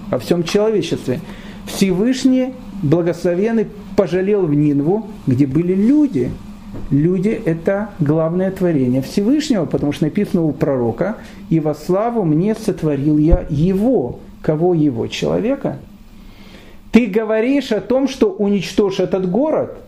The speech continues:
В этом городе живет сто двадцать тысяч человек. Ты жалеешь из-за какой-то клещевины, которую ты не растил, которую ты не поил,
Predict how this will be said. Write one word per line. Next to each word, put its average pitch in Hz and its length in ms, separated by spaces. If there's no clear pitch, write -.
В 127 100
этом 143 200
городе 147 300
живет 156 280
сто - 160
двадцать 139 320
тысяч 127 160
человек. 190 580
Ты 269 160
жалеешь 226 540
из-за 202 180
какой-то 208 460
клещевины, 190 1200
которую 226 420
ты 202 120
не 185 120
растил, 185 720
которую 220 400
ты - 160
не 165 140
поил, 160 720